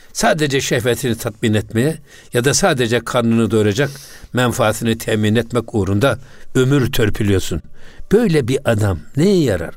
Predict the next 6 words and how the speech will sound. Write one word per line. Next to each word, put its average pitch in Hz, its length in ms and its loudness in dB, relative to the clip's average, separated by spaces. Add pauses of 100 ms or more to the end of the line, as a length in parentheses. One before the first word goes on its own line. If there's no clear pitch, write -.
Allah 92 280 -6
billah 80 260 -16
aşkına? - 300 -18 (1120)
Şimdi 107 320 -4
buna 110 300 2
bizim 104 200 -4